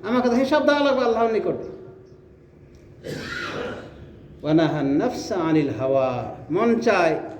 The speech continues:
এই শীতকালে ফজর নামাজ পড়তে, পড়তে কষ্ট,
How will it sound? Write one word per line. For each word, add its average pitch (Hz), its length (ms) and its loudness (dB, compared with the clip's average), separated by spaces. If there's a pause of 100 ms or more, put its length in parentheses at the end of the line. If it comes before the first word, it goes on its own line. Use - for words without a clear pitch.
(280)
এই 220 180 2
শীতকালে 214 560 -4 (140)
ফজর 190 240 -2
নামাজ 185 340 0
পড়তে, 180 220 -2 (200)
পড়তে 196 340 -4
কষ্ট, 165 280 -2